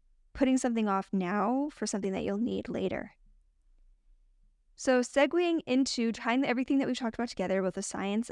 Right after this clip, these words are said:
of positive affirmations and the science of behavioral change, um, let's, let's start <laughs> putting that into action. Let's start applying it. So I'm gonna be going over ten affirmations that you can repeat after me to start today to help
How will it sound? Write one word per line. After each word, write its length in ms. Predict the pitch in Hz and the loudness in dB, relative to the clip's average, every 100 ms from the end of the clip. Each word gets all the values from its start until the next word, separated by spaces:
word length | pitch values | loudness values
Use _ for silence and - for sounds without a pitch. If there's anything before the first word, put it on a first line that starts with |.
| - | -4
of 400 | 196 190 226 _ _ _ - | -4 -4 -8 _ _ _ 0
positive 320 | 247 247 254 | 2 4 2
affirmations 640 | 254 262 247 254 247 247 | 0 2 0 2 2 0
and 120 | - 190 | 0 -6
the 60 | |
science 380 | - 202 208 233 | -4 -2 -2 -2
of 80 | 208 | -2
behavioral 340 | 220 208 208 | -2 -2 -4
change, 460 | - 196 190 196 - _ _ - | -4 -2 -2 -4 -6 _ _ -8
um, 360 | 208 202 196 - _ - - | -4 -2 -4 -8 _ -20 -2
let's, 180 | 240 240 _ | -2 -2 _
let's 220 | 240 254 - | 0 0 4
start 260 | 311 - 302 - | 2 2 0 -2
<laughs> 200 | 277 262 | -4 -2
putting 180 | 311 262 | 0 0
that 100 | - | 2
into 220 | 233 - | -2 -2
action. 320 | 214 - 208 | -4 -4 -4
Let's 160 | 208 214 | -2 -2
start 220 | 269 247 | 0 0
applying 440 | - - 202 208 208 | -2 -2 -2 0 -2
it. 120 | - _ _ _ _ - | -6 _ _ _ _ -10
So 420 | - 240 220 214 | 0 2 2 2
I'm 140 | - 247 | 2 2
gonna 160 | 294 | 2
be 80 | 320 | 2
going 260 | 294 285 269 | 2 0 2
over 640 | - 233 226 233 226 233 226 | 0 0 2 0 2 0 -4
ten 240 | - 320 349 | -4 0 0
affirmations 880 | - 320 330 302 311 311 320 359 - | 0 0 0 -2 -2 -2 -4 -6 -6
that 280 | - 247 214 | 0 0 0
you 200 | - 233 | -2 -2
can 240 | 247 285 277 | 0 0 0
repeat 340 | 269 - 269 - | 0 -2 -2 -2
after 280 | 269 - 311 | -4 2 4
me 280 | 277 277 | 4 2
to 100 | 269 | 0
start 380 | 254 - 269 269 | -2 2 2 2
today 480 | - 277 254 254 262 _ _ _ _ - | 0 -2 -2 -2 -6 _ _ _ _ -10
to 120 | - | -6
help 440 | 254 262 233 - | 0 2 2 -2